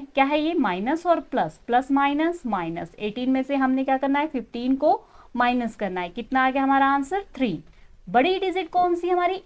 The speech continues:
एटीन। एटीन के आगे Plus का sign है, इसलिए हमें यहाँ कुछ नहीं लगाना है, ये हमारा क्या हो गया, Answer, ठीक है। Next question करते हैं, हमारा सी के बाद है हमारा डी।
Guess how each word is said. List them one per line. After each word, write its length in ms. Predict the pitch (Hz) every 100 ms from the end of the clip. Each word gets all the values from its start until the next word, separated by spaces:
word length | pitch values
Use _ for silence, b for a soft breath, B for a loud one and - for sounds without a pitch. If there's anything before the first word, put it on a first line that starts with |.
| 233
एटीन। 520 | 226 214 233 208 170
एटीन 300 | 180 220 226
के 80 | 226
आगे 140 | 233
Plus 260 | 262 294 311
का 120 | 349
sign 280 | 339 302 277
है, 60 | 262
इसलिए 220 | 233 185
हमें 120 | 190
यहाँ 160 | 202 226
कुछ 200 | 302 320
नहीं 160 | 320
लगाना 320 | 320 277 262
है, 120 | 262 254
ये 140 | 196
हमारा 300 | 196 190 208
क्या 160 | 220 233
हो 100 | 240
गया, 200 | 269 359 - 175
Answer, 460 | 151 160 254 285 285 b b b - -
ठीक 140 | 330
है। 160 | 440 - b b -
Next 300 | 233 262 -
question 320 | 302 294 311
करते 260 | 311 302 320
हैं, 140 | 330
हमारा 340 | 330 311 320 415 -
सी 240 | - 247
के 140 | 277
बाद 200 | 269 269
है 220 | 247 240 302
हमारा 360 | 247 220 285 381
डी। 360 | 196 196 180